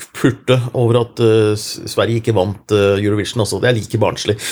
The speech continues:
å kreve tilbake den femtilappen fordi en eller annen sang Johnny Logan. Eh, du ha-, han,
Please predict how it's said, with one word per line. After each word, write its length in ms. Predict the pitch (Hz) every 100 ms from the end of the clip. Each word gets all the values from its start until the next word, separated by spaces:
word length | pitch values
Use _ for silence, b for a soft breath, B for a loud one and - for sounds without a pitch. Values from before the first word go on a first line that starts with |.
| B
å 80 | 120
kreve 480 | 160 135 107 117 127 123
tilbake 400 | 120 107 104 113
den 80 |
femtilappen 640 | 110 113 - 98 - - 131
fordi 640 | - 131 110 113 123 113
en 80 | 104
eller 80 | 107
annen 160 | 104
sang 400 | - 110 98 107 - B B B
Johnny 280 | 110 101 107 107
Logan. 320 | 92 113 117 - B B B -
Eh, 380 | 117 110 110 110
du 140 | 135
ha-, 160 | 113 -
han, 200 | 143 143